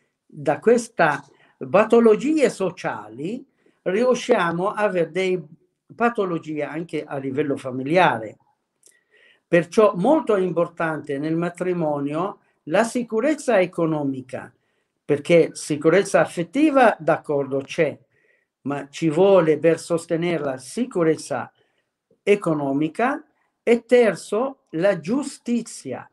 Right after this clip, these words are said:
essere giusti. Cioè, cosa vuol dire giusti?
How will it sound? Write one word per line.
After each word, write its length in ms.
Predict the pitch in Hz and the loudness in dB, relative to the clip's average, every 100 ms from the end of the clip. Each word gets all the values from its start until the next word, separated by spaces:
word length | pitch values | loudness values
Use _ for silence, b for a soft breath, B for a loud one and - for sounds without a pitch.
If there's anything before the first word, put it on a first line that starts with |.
| _ - | _ -2
essere 560 | 180 180 190 185 175 | 0 0 0 2 2
giusti. 640 | 147 233 226 - - 117 - b b b b | 4 2 2 -4 -12 -14 -14 b b b b
Cioè, 320 | - 233 214 - | 2 4 4 4
cosa 280 | 226 202 | 0 2
vuol 180 | 175 151 | 2 0
dire 340 | 156 202 151 135 | -2 -4 -4 -6
giusti? 520 | 127 117 - - | -12 -16 -18 -20